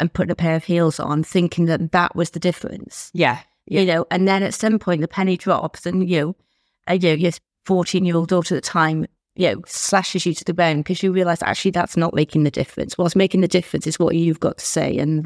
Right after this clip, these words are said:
Speaker 1: that
Speaker 2: Mm-hmm.
Speaker 1: it's a game changer when that happens. But
Speaker 2: Yeah.
Speaker 1: yes, you know, many a time, you know, um, walking into a room on a networking event when there's only blokes in the room, you know,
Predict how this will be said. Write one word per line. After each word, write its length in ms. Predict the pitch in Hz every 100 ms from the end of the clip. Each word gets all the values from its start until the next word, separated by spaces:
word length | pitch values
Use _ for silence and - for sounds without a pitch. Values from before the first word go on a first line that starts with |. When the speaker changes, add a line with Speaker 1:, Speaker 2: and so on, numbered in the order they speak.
| 160
Speaker 1:
that 260 | 170 170 -
Speaker 2:
Mm-hmm. 260 | 175 156 147 - _ _ _ _ -
Speaker 1:
it's 120 | -
a 60 | 180
game 220 | 202 196
changer 420 | - 147 147 - - _ -
when 120 | 160 156
that 140 | -
happens. 360 | 160 - 147 -
But 180 | 170
Speaker 2:
Yeah. 80 | 147
Speaker 1:
yes, 280 | 180 147 -
you 160 | 208 196
know, 120 | 143 _ -
many 420 | 196 220 214 214
a 40 | 160
time, 460 | - 147 139 - - _ _ -
you 80 | 160
know, 160 | 151 - -
um, 300 | 180 175 175 _ _ _ _ _ _ -
walking 380 | 202 208 - 190
into 320 | 185 190 196
a 260 | 170 170 170
room 340 | 175 185 175
on 80 | 160
a 60 | 170
networking 420 | 202 - 170 196
event 240 | 170 165
when 140 | 165 160
there's 180 | 160 - -
only 280 | 185 180 165 _ _ -
blokes 380 | 202 190 - 170
in 80 |
the 100 | 170
room, 220 | 156 175 165
you 60 |
know, 80 | 160